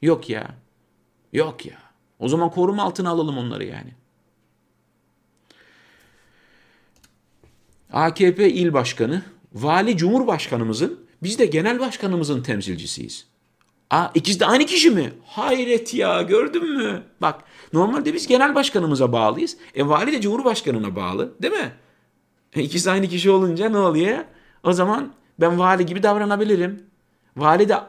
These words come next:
ak Parti il başkanı gibi davranabilir. <laughs> O zaman sorun yok bak. Bütün sorunlar çözüldü. İşte bu sevgili izleyenler. İşte tarafsız cumhurbaşkanı, kuvvetler ayrılığı falan filan ne anlama geliyor? Adamın cümlesinde gizli.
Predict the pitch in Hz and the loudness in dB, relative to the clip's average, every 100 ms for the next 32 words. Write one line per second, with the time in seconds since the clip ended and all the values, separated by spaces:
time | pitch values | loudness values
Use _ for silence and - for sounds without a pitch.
0 | - - 277 - 196 185 185 196 190 185 | -12 -4 -4 -2 -4 -2 -6 -4 -2 0
1 | 180 180 185 180 160 131 113 107 98 110 | -2 -2 -2 -2 0 2 2 -2 -4 -4
2 | 165 - _ _ _ - 123 185 156 170 | -6 -10 _ _ _ -12 -6 -2 0 0
3 | 170 180 180 - - 302 285 - 240 - | -2 -2 -2 -2 -2 -2 -4 -4 -6 -8
4 | - - - 170 302 233 202 190 202 240 | -12 -20 -8 -6 -4 -2 0 0 -2 -4
5 | - 254 285 208 160 143 - _ _ _ | -2 -4 -4 -6 -6 -8 -14 _ _ _
6 | _ _ _ _ - - 95 107 - - | _ _ _ _ -16 -10 -6 -6 -8 -16
7 | - - - 67 62 50 50 - - - | -12 -12 -12 -14 -12 -14 -14 -18 -20 -20
8 | - - - 139 120 - 117 110 120 107 | -10 -10 -4 -4 -4 -4 -4 -2 -2 0
9 | 101 - 107 101 127 117 123 - 117 95 | -2 -4 -4 -4 -4 -4 -6 -4 -6 -4
10 | 101 101 110 - 113 120 131 143 101 175 | -4 -2 -4 -2 -4 -4 -4 -4 -2 -2
11 | 147 123 120 107 101 156 220 - - _ | 0 -2 -2 -4 -2 -2 -2 -4 -18 _
12 | _ _ _ 117 117 147 123 123 107 104 | _ _ _ -4 -2 -2 -2 -2 -2 -4
13 | 110 123 127 90 - 73 | -4 -4 -4 -6 -8 -12